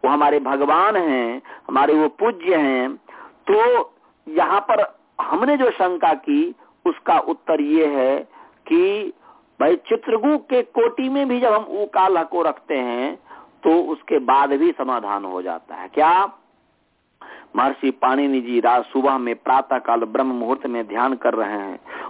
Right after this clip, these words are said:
उस ध्यान में इस सूत्र का प्रणयन कर रहे हैं पर-, परमात्मा के साथ जुड़ करके।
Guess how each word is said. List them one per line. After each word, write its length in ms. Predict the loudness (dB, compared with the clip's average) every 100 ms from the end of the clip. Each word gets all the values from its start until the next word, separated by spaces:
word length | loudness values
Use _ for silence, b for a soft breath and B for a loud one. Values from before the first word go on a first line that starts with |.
| 2 2
उस 120 | 2
ध्यान 520 | -2 0 0 2 0
में 140 | 0
इस 100 | -2 -2
सूत्र 260 | -6 -4 0
का 180 | 2
प्रणयन 500 | 0 -2 -2 0 -2
कर 140 | 0 -2
रहे 320 | 0 -2 -2
हैं 140 | -4
पर-, 200 | -2 -4 -4 -2
परमात्मा 500 | 0 0 -2 -2 -4
के 100 | -2
साथ 180 | -2 0
जुड़ 200 | 0 0
करके। 420 | -2 -2 -4